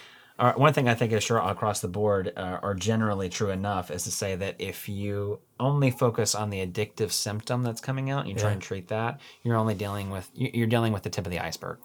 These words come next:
Speaker 2: That's true. There's, the more positives that are going on in your life, the, the less you would wanna jeopardize that.
Speaker 1: Yeah.
Speaker 2: But the,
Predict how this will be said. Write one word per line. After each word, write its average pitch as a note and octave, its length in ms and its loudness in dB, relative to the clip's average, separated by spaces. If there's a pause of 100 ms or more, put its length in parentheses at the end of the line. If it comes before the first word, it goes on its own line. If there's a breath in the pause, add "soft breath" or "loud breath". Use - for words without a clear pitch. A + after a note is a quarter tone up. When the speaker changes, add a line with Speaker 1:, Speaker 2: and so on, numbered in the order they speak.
(140)
Speaker 2:
That's D3+ 140 2
true. - 220 2
There's, B2+ 360 4
the C3+ 300 2
more C#3+ 280 6
positives B2+ 600 2
that A2 80 0
are A2+ 80 2
going A2+ 260 2
on A2+ 120 2
in A#2 80 2
your G#2 100 -2
life, G#2+ 560 -2
the, G#2+ 220 -4 (100)
the A2+ 180 -2
less A#2 400 0
you A2+ 100 -6
would A2+ 100 -4
wanna G#2+ 240 -2
jeopardize G#2+ 640 0
that. G2 320 -10
Speaker 1:
Yeah. G#3 160 -2 (320 loud breath)
Speaker 2:
But A#2 280 0
the, A#2+ 220 0